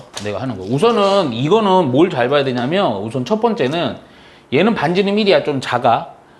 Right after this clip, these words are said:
얘는 반지름이 삼입니다. 얘가 좀 커요. 에? 그래서 내가 이거 봐봐.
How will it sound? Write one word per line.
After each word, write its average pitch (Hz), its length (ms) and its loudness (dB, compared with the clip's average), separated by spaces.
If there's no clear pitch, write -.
얘는 156 180 0
반지름이 156 480 -4
삼입니다. 165 720 -2
얘가 127 180 0
좀 127 180 -4
커요. 185 380 -2
에? 208 120 -4
그래서 139 160 0
내가 123 240 2
이거 131 500 0
봐봐. 107 320 0